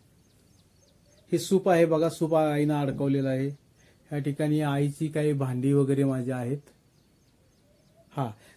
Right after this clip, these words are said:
ज्याला उतरण म्हणतात मित्रांनो. हे उतरण पहा, एकावर एक काय ठेवलेलं आहे आईनं. ह्याच्यात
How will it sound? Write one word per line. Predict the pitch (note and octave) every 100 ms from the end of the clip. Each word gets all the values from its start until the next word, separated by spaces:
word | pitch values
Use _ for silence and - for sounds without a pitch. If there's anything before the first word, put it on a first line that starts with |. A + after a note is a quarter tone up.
| D#3
ज्याला | G3+
उतरण | A3+ G#3 A#3 C4
म्हणतात | C4 A#3+ G#3 G#3+
मित्रांनो. | G3+ E3+ D3+ C3 A#2 - _ _ _ _ _ _ _ _ - - -
हे |
उतरण | F#3+ F#3+ F#3+ G3
पहा, | F#3+ F#3+ F#3 _ _ _ _ _ _ _
एकावर | E3 D#3+ F3 F3
एक | F3+ F3+
काय | E3+ E3+
ठेवलेलं | E3+ E3 D#3+
आहे | D#3+
आईनं. | D3+ D3+ F#3
ह्याच्यात | A#3 - _ _ _ _ - D#3